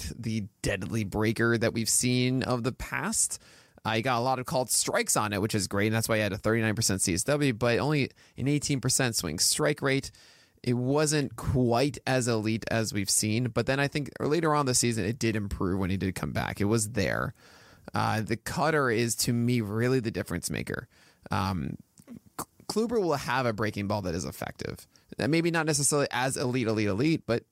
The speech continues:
it will be effective. The cutter, uh, it had moments when it was alive, uh, and then,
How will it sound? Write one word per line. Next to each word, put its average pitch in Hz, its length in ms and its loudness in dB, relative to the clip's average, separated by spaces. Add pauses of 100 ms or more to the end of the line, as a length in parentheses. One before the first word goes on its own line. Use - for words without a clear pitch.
it 175 80 0
will 165 120 2
be 131 120 -2
effective. - 480 -6 (520)
The - 100 -4
cutter, 233 640 0 (340)
uh, 156 400 0 (100)
it 123 120 -4
had 151 300 0
moments 147 360 0
when 127 140 0
it 123 60 2
was 113 120 2
alive, 76 600 -4 (540)
uh, 104 260 0
and 113 180 0
then, 120 280 0